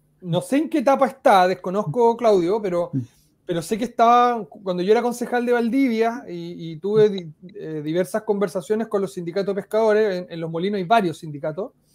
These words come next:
Speaker 1: eh, estaba en proceso un proyecto de muelle, por lo menos, porque Los Molinos es una de las caletas que hoy día, si bien tiene muchos pescadores, la gran mayoría de ellos hoy día se dedica a temas turísticos y tienen cocinería,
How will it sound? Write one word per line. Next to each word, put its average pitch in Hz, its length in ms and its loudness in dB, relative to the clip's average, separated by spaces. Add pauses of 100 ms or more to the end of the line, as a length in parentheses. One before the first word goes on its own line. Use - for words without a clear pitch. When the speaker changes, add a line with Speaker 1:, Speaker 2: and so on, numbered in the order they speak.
(380)
Speaker 1:
eh, 151 380 0 (440)
estaba 226 400 6
en 262 120 4
proceso 262 600 4
un 311 140 -2
proyecto 262 560 0
de 240 100 4
muelle, 226 460 6
por 165 140 0
lo 156 100 0
menos, 151 240 -4
porque 160 340 -6 (560)
Los 190 160 4
Molinos 262 460 6
es 320 80 6
una 339 200 4
de 320 100 4
las 311 140 4
caletas 240 480 2
que 208 80 -8
hoy 190 80 -4
día, 233 380 2
si - 180 -12
bien 226 320 -2
tiene 254 500 -2
muchos 226 320 -4
pescadores, 302 640 4 (340)
la 180 100 -2
gran 202 180 0
mayoría 277 340 0
de 269 240 2
ellos 277 220 -2
hoy 240 140 -2
día 240 260 0
se 254 160 -8
dedica 226 540 0
a 202 80 -4
temas 214 260 -6
turísticos 233 600 -6
y 208 60 -4
tienen 220 260 -4
cocinería, 220 640 -4